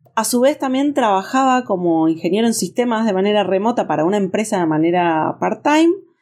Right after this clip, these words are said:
y además con ella, él con su pareja hacían shows de payasos a la gorra. Y cuando les agarró de vuelta la pandemia,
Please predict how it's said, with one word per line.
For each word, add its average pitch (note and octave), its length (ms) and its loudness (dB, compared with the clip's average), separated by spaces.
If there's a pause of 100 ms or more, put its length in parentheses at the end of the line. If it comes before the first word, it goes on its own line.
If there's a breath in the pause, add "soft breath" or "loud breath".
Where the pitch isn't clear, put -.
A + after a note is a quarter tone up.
(260)
y C4+ 200 0
además E4+ 600 0 (200)
con A#3 160 0
ella, B3+ 260 -2
él A3+ 240 0
con F3 160 -4
su A3 160 -4
pareja D#4+ 540 0
hacían A#3+ 320 -2
shows A#3 260 0
de A#3+ 140 0
payasos - 640 -4 (300)
a F#3 100 0
la F3 120 2
gorra. - 440 0 (500 soft breath)
Y C4 260 0
cuando C#3 360 0
les C#3 220 -2
agarró D#3 380 0
de A3 80 0
vuelta A#3+ 220 2
la C4 120 0
pandemia, D#4+ 500 2